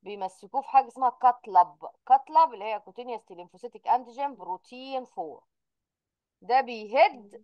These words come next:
Speaker 1: الانفلاماتوري رياكشن بتاع الايه، التي سيل. فاحنا
Speaker 2: مهم.
Speaker 1: بنحط ماركر اجينست كاتلاب فور ده، بحيث ان هو ما يمسكش اصلًا في بي سفن وتفضل بي سفن ماسكه في ايد امها اللي هي سي دي تمانية وعشرين وتفضل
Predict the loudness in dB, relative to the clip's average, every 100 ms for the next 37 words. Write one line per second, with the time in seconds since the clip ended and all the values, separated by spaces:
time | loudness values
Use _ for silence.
0 | -14 -14 -14 -8 0 2 2 -2 -6 -2
1 | 4 4 2 4 4 4 -8 _ _ _
2 | _ _ _ _ _ -18 -8 4 8 10
3 | 8 4 -6 -14 -12 -4 -2 -2 -4 -14
4 | -20 -4 -2 -2 -6 _ _ _ _ _
5 | _ _ _ _ _ 6 6 6 4 2
6 | -4 -10 2 6 6 4 2 6 6 8
7 | 6 6 4 0 0 -4 _ 0 0 -2
8 | -4 -6 -6 -6 -10 -8 -6 -4 4 8
9 | 8 6 _ -14 -14 -12 -12 -12 -4 0
10 | 0 6 6 6 0 -20 -10 -4 0 0
11 | -2 -4 -6 -8 -10 -8 -6 -6 -8 -10
12 | -12 -14 -16 -10 2 6 6 4 -2 -10
13 | -12 -18 -18 -14 -12 -8 -8 -10 -14 -12
14 | -10